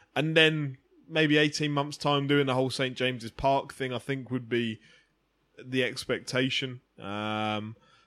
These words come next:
quite whether you can achieve that, I don't know. Like, Lewis Ritson doesn't move his head,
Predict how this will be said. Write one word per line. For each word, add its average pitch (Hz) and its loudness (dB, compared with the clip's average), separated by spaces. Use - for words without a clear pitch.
quite 151 2
whether 170 4
you 151 0
can 147 -2
achieve 165 2
that, 131 4
I 147 2
don't 143 -2
know. 160 6
Like, 139 6
Lewis 151 6
Ritson 139 -2
doesn't 139 2
move 131 4
his 123 2
head, 123 2